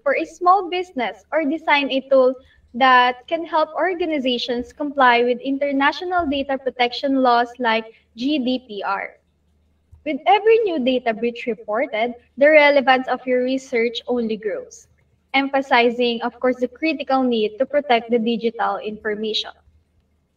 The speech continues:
And of course, lastly, the agile and DevOps practices in service development. Agile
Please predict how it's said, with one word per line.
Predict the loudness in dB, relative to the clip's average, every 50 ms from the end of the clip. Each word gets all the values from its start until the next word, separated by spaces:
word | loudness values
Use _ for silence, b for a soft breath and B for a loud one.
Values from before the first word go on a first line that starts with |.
| _ _ _ _ _ _ _ _ _ _ _ _ _ _ _
And | 2 4 4 4
of | 2 2 0 -2 2
course, | 4 6 6 6 4 0 2
lastly, | 4 4 4 4 2 -4 _ -4 -4 -4 -4 -6 -12 _ _ _ _ _ _ _ _ _ _ _ _ _ _ _
the | 0 0 2 4
agile | 4 4 4 4 4 4 4 6 6 4 2
and | 0 -2 -2 0 2
DevOps | 2 2 2 0 -2 -4 -4 -4 -6 -18 _
practices | _ -2 -2 -2 -4 _ -10 -8 -4 -2 -2 -2 -4 -6 -16 _ -10
in | -4 -4 -4 -4 -4
service | -2 0 0 0 0 -2 -2 -4 -4 -6 -14 -8 -8
development. | -6 -6 -4 -6 -8 -8 -12 -14 -16 -18 -18 -20 _ _ -16 -14 -14 -14 -16 b b b b -12 -12 -6 0
Agile | 4 4 4 6 6 4 4 4 4 4 2